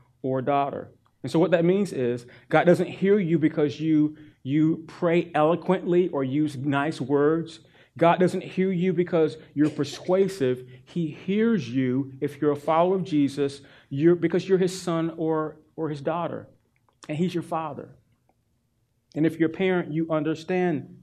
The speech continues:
that. He's a good father. More than that, the Bible tells us he is our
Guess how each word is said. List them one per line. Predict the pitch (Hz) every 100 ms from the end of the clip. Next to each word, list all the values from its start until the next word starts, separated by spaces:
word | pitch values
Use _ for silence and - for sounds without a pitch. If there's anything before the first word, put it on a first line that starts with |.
| -
that. | 120 107 104 - _ _ _ _ _
He's | - 175
a | 180
good | 156 185 -
father. | 151 123 104 98 -
More | 135 180
than | 175 131
that, | 131 135 131 - - -
the | 135
Bible | 165 185
tells | 185 175
us | 170
he | - 185 180
is | 180 160 151
our | 151 143 143 143